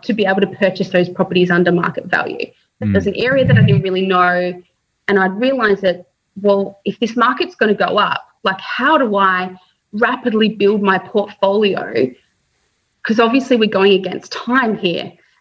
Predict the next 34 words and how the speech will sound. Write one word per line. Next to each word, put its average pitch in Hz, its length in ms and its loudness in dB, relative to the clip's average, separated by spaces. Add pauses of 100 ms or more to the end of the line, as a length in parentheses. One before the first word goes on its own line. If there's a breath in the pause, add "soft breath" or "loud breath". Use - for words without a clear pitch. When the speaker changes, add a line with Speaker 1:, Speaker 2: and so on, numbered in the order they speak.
(120)
Speaker 1:
and 185 540 2 (240)
I 196 60 -2
wanted 202 240 2
to 208 120 -10
make 190 200 -2
sure 185 340 2
that, 185 400 -4 (140)
um, 175 520 0 (1300)
that 196 100 0
I 202 60 -2
kind 226 320 0
of 262 100 -4
got 208 180 2
in 196 160 2
just 190 300 -4
before 202 400 2
there 185 100 2
was 185 140 0
any 180 160 4
sort 175 220 0
of - 140 -8
peak. - 480 -4
And 196 100 -4
I'd 180 120 -6
heard 262 380 0
that 214 180 -6
Brisbane 220 380 2
and 190 120 2
Gold 180 220 2
Coast 185 280 -4
hadn't 233 340 -2
had 180 420 0 (440 soft breath)
a, 175 240 2
um, 165 340 -2